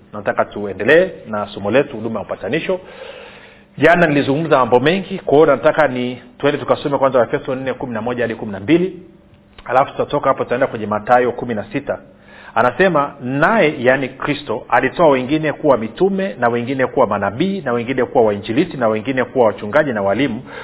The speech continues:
kwa kusudi la kuwakamilisha watakatifu, hata kazi ya huduma itendeke, hata mwili wa Kristo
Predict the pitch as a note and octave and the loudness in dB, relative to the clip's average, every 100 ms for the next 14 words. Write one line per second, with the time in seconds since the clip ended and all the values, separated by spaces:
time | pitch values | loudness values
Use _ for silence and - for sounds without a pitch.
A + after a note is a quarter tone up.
0 | - - C#3+ C#3+ - - A3 G#3 D3 - | -4 2 2 0 -6 -2 0 2 2 2
1 | F3 C3+ C3+ E3 - B2 A2+ - A2 - | 0 0 0 -2 0 0 0 -2 -4 -4
2 | C#3 A2+ - E3 E3 D#3 G3 G3+ D#3+ C3 | -8 -6 0 2 2 2 2 2 2 2
3 | C#3 C#3+ A#2 A2+ G#2+ B2 G2 G#2+ D#3 E3 | 2 0 0 -2 0 0 0 0 0 2
4 | D3 D#3+ F#3+ F3+ C#3+ - - G3+ - | 0 0 2 4 2 2 -4 -6 -6